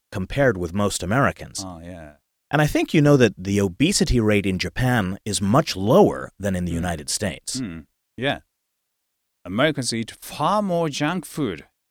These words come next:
Speaker 2: than Japanese do.
Speaker 1: Mm-hmm. Yes, that's true. But that's not the only reason for the obesity problem in the U S. There
Speaker 2: Hmm.
Speaker 1: are a lot of factors behind
Speaker 2: Oh.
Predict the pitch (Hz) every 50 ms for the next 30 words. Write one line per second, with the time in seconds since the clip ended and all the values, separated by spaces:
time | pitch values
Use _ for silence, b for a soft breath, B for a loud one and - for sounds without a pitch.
0 | _ - 87 98 90 110 113 113 110 107 101 92 - 104 127 147 107 87 - 98
1 | 101 101 98 98 92 90 - - 92 87 80 - - 92 80 - - - - -
2 | 120 120 107 82 76 - - _ _ _ _ _ _ 113 110 104 123 131 139 135
3 | - 151 147 147 147 - 131 117 - - 123 143 160 160 151 127 113 101 98 87
4 | 85 80 92 87 90 - - 104 90 92 90 90 85 82 101 110 110 - - -
5 | 90 80 - - 90 85 80 90 85 85 85 82 82 82 85 85 85 87 107 104
6 | 82 73 - - - - - 95 90 87 85 85 82 80 80 80 82 82 87 98
7 | 113 127 139 139 - - - - 135 151 151 - _ 95 76 - - - - 85
8 | 82 78 90 87 80